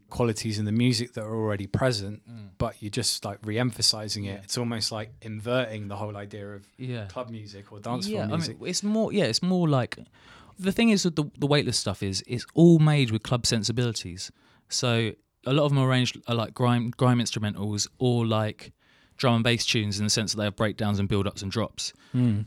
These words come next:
Speaker 2: But they just don't have drums. They've got loads of sub bass, they've got loads of lo-, sub pressure, but they just don't, mm, tear your face off with drums. They still tear your face off, some of them, but it's just, it's just a different way of doing it. And also it's just, it's the idea of peaks and troughs in my mind anyway. Like, this is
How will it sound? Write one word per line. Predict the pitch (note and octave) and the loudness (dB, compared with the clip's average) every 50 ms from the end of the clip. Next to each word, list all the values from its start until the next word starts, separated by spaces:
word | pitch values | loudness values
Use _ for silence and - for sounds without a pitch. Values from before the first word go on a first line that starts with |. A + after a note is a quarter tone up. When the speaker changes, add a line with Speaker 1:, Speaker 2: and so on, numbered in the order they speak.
| - _ | -4 _
Speaker 2:
But | - C#3+ A#2+ D#2 | -2 0 0 -2
they | A2+ A2 | -2 -4
just | A2+ A#2 - | -4 -4 -2
don't | - A#2+ A2+ G2 | -2 -2 -2 -2
have | A#2 A2 G#2 | -4 -6 -4
drums. | - D#3 D3+ B2+ G2+ F#2+ | -2 -2 -2 -2 -2 -4
They've | A2 G#2 | -6 -6
got | - - A#2+ | -6 -2 0
loads | C3+ B2+ A#2 | 0 2 2
of | G#2+ - | 0 0
sub | - - A#2+ G#2+ G#2 | 0 0 0 0 0
bass, | - A#2 A2+ A#2 A2+ - | 0 0 0 0 0 0
they've | B2 A2 | -2 -2
got | F#2 | 0
loads | A2+ A#2+ A#2 A2 | 0 0 0 2
of | A#2 | 2
lo-, | A2+ A#2 B2 - _ | 2 2 0 -2 _
sub | - - - C3 A#2 A2 | -4 -2 -2 -2 -2 -4
pressure, | - - C#3 B2+ - - G#2 G2 A2+ B2 - _ _ _ _ _ _ _ _ _ _ _ _ - | -4 -4 -2 -2 -2 -2 -2 -2 -4 -6 -8 _ _ _ _ _ _ _ _ _ _ _ _ -4
but | C#3 B2+ A2 | -2 -2 0
they | A#2+ | -2
just | A#2 B2 B2 - - - | -2 -2 -4 -4 -2 0
don't, | C3+ B2+ B2+ B2 G#2+ G#2+ - | 2 2 2 0 -2 -6 -8
mm, | C3 B2+ A2 - - E2+ - - _ | -8 -8 -8 -10 -14 -20 -20 -8 _
tear | - - D#3 C#3 | -4 0 0 0
your | C3 A#2+ | 0 0
face | - C#3 B2+ - - | 0 0 0 0 -2
off | A2+ | -2
with | A#2 A2 | -2 -2
drums. | - D#3 B2+ A2+ | 0 0 0 0
They | |
still | A2 - D#3+ C#3+ | 0 -2 -2 0
tear | - - C#3 | 0 0 0
your | A#2+ A2 | 0 0
face | - C#3+ D#3+ D#3+ - - | 0 0 2 2 2 2
off, | A2 - | 2 0
some | - A2+ G#2 G2 | -2 -2 -2 -4
of | F2+ | -4
them, | F#2+ G#2 A#2 C#3 - _ - | -4 -4 -4 -4 -6 _ -6
but | B2+ A#2 | -4 -4
it's | A#2 - | -2 -2
just, | C3+ B2 - - - - - | -2 -4 -4 -6 -12 -18 -12
it's | - C3 - | -8 -6 -4
just | - C#3 - | -2 -2 -2
a | C3 | 0
different | A2+ - C3 - D3+ A#2+ B2 | 0 0 0 -2 -2 -4 -2
way | B2+ A#2+ A#2 | -2 -2 -2
of | A2 | -2
doing | - D3 D3+ C#3 A#2+ | 0 0 2 2 0
it. | F#2+ C#2 | -2 -2
And | A2 | -2
also | C#3 E3+ E3 - C#3 A2+ | -2 0 0 -2 -2 -2
it's | G#2 | -2
just, | B2+ C3 - - - - - - - - - - - - - - - - _ _ - | -4 -4 -6 -6 -10 -14 -16 -20 -20 -20 -20 -20 -20 -20 -20 -20 -20 -20 _ _ -2
it's | C#3 C#3 - | 0 0 2
the | - D#3+ E3 | 4 6 6
idea | E3+ F3+ F3+ E3 E3 D3+ C#3+ | 6 6 6 4 4 4 4
of | C3 - - | 2 2 2
peaks | - D#3+ D3+ - - - | 2 2 2 0 -2 -2
and | B2 A#2+ | -2 -2
troughs | - - C3 A2 - - - - - | 0 0 -2 -2 -2 -4 -4 -4 -4
in | - B2+ B2+ | -4 -2 -2
my | C3+ C3+ B2+ | 0 0 0
mind | A#2+ A2+ A2 G#2+ G#2+ A#2+ | 0 0 -2 -2 -2 -2
anyway. | A#2 A#2 A2+ G#2+ G2 F#2+ F#2+ G#2+ | -2 0 -2 -2 -2 -4 -6 -4
Like, | - A2+ A2 - - - - | -4 -2 -2 -2 -4 -8 -8
this | C3+ C3+ C#3+ C#3+ | -4 -2 -2 -2
is | C3 B2 | -2 -4